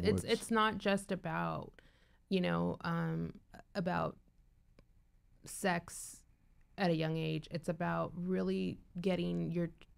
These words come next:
Speaker 1: children to understand their bodies and their rights of their bodies.
Speaker 2: Mm-hmm.
Speaker 1: Um, and don't get me wrong, s-, from the moment it started to the moment it ended, I knew it was wrong. Right? I,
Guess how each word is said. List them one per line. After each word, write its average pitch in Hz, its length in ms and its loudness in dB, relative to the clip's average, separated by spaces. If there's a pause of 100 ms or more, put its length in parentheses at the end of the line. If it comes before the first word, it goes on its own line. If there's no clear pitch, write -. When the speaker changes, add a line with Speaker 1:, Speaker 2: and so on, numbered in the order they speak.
(240)
Speaker 1:
children 185 380 2
to - 120 -2
understand 165 760 0
their 170 120 2
bodies 165 640 0
and 165 160 4
their 151 140 0
rights 156 520 -2 (1080)
of 160 200 4
their 160 140 4
bodies. 139 640 -2 (1080)
Speaker 2:
Mm-hmm. 180 80 6
Speaker 1:
Um, 156 400 4 (460)
and 202 160 8
don't 240 160 10
get 233 140 8
me 180 80 2
wrong, 160 580 2 (760)
s-, - 320 -10
from 185 180 8
the 180 80 6
moment 202 440 6
it 175 140 -2
started 175 360 0
to 170 100 -10
the 170 80 0
moment 165 360 0
it - 140 -8
ended, 160 380 -2
I 175 180 4
knew 175 480 8
it 160 140 2
was 151 180 -2
wrong. 73 300 -2 (1120)
Right? 160 320 0
I, 180 80 6